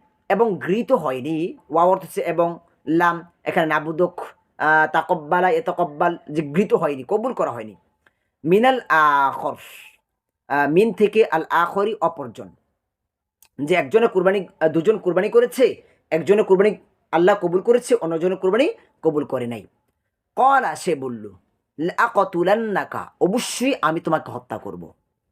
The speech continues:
আচ্ছা, ক্বালা, সে বলল, ইন্নামা, মূলত, ইয়াতাকাব্বালু, কবুল করেন, আল্লাহ, আল্লাহ, মিন থেকে, আল মুত্তাকিনা,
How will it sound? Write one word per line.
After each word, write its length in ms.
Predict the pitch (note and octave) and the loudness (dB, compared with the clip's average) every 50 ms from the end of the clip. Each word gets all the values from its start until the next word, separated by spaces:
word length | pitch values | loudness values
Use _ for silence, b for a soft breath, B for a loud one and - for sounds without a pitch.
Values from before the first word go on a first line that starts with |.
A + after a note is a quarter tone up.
| _ _ - | _ _ -10
আচ্ছা, 600 | G#2+ - B2+ - - A2 G#2+ - - F2+ - b b b b b b b b b b _ | -8 -8 -8 -10 -10 -12 -12 -12 -14 -16 -16 b b b b b b b b b b _
ক্বালা, 520 | - G3+ A#3 B3 B3+ B3+ B3 B3+ D4+ F#4 - - _ _ - | 0 4 4 4 4 4 2 0 -2 -4 -10 -16 _ _ -12
সে 240 | - - B3+ C#4+ C#4 | -4 0 2 2 2
বলল, 360 | G3 D#3 C#3 B2 A2+ A2 G#2+ - - _ _ _ _ _ _ _ _ _ | 2 0 -2 -4 -6 -10 -12 -14 -20 _ _ _ _ _ _ _ _ _
ইন্নামা, 680 | A3 A#3+ B3+ C4 C4 A#3 F#3+ D#3+ D3+ D#3+ E3+ E3+ F3 F3 | 0 2 2 2 2 2 2 2 2 0 0 2 2 0
মূলত, 460 | D#3+ D#3+ F3 G3+ A#3 B3+ B3 - - F3+ E3+ E3 D#3+ D#3+ D#3 D#3 - _ _ _ _ _ | 0 0 0 0 0 0 -2 0 2 4 6 6 6 6 4 0 -4 _ _ _ _ _
ইয়াতাকাব্বালু, 960 | - G3 G#3+ G#3+ - F3+ D#3+ - F3+ G3 E3+ C3+ C#3+ D3 F3 E3+ E3+ E3+ E3+ D#3+ - _ | 2 2 2 4 2 0 0 2 2 2 2 -2 -2 -2 -2 0 0 -2 -6 -8 -10 _
কবুল 380 | - G3 G3 F#3 G3+ C4 C#4 B3 | 0 0 2 2 0 -2 -2 -2
করেন, 380 | - - E3 D3+ D3 D3 C#3+ C#3+ - | 0 2 2 2 2 0 -2 -2 -2
আল্লাহ, 380 | E3 E3 D3 C#3 F#3 G#3 A3+ A3 | -2 -2 0 0 0 2 2 0
আল্লাহ, 640 | - - C#3 C3+ C3 C#3 C#3 C3 C#3 C#3+ C#3 C3+ C3+ b b b b b _ | 0 -2 -4 -4 -6 -8 -8 -6 -4 -4 -4 -4 -6 b b b b b _
মিন 280 | - D#3+ G3 A3+ A#3 G3+ | 2 2 4 4 2 -2
থেকে, 460 | F3 - F#3+ F3 E3 - D#3+ D#3 D#3 - | 0 2 2 2 2 0 -2 -2 -2 0
আল 280 | - E3 E3 D#3 D3 C#3 | 0 0 0 -2 -4 -6
মুত্তাকিনা, 1300 | B2+ C#3 E3 F#3 - _ _ - C#3+ C3+ C3 - F3+ F3+ G3+ G#3 A3 A3+ A#3 A#3+ B3+ C4+ C4+ C#4 F4 | -6 -6 -8 -8 -8 _ _ -4 -2 -2 -2 2 2 2 2 2 0 0 0 2 2 2 2 2 0